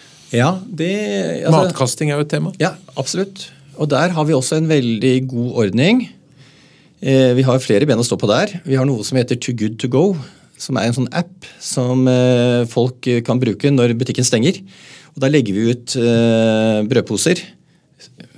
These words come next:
Speaker 1: Overraskelse, de vet
Speaker 2: Mm.
Speaker 1: ikke helt hva som er oppi, men det er jo som regel et brød, et, eh, kanelbolle
Speaker 2: Mm.
Speaker 1: og noe småtteri.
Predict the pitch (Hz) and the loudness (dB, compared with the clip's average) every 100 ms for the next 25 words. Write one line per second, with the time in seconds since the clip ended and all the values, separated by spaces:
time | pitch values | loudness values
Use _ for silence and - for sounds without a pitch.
0 | - - - 107 98 101 120 117 165 139 | -20 -20 -6 -2 0 0 -2 0 0 2
1 | 120 135 135 120 101 - 117 - 180 175 | 4 4 4 4 2 2 0 2 0 2
2 | 143 131 113 120 107 113 113 131 165 175 | 2 2 0 0 0 0 0 2 2 2
3 | 175 165 147 127 117 - 117 120 113 113 | 2 0 0 -2 -6 -6 0 2 2 2
4 | 107 107 98 98 101 92 95 101 113 117 | 0 -2 -6 -10 -12 -16 -18 -18 -18 -14
5 | 113 - - 131 143 143 143 147 143 147 | -14 -16 -4 2 2 4 4 4 4 2
6 | 127 - - - 120 120 131 139 | 0 -2 -12 -6 -4 -2 -2 0